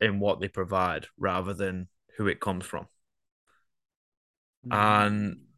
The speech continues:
Speaker 1: this is something I, uh, I kinda ponder with a lot, and I think it's also the same point for females as well, because it's like, "Oh, females have gotta provide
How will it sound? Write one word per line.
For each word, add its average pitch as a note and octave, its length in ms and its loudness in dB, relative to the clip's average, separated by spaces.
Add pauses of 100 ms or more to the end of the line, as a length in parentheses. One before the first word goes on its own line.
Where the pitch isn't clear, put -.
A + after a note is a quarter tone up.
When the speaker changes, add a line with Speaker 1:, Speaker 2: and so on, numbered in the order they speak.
(420)
Speaker 1:
this C3 220 10
is C3 120 8
something C3 380 8
I, A2 500 8
uh, F#2+ 500 2 (240)
I A2 80 2
kinda A2 300 4
ponder A2 400 2
with G2 180 0
a F#2 60 2
lot, F#2 320 2
and G2 140 2
I G2 100 6
think A2+ 260 4
it's - 180 2
also G2+ 580 6 (160)
the G2+ 100 -2
same G#2 460 6
point G2+ 440 0 (540)
for G#2 80 2
females G2+ 640 6
as F2+ 140 -2
well, G2 340 6
because G2 540 2
it's - 160 -2
like, G2 200 8
"Oh, A#2 240 12
females G#2+ 440 6
have G2+ 100 0
gotta G#2+ 160 6
provide F#2+ 600 2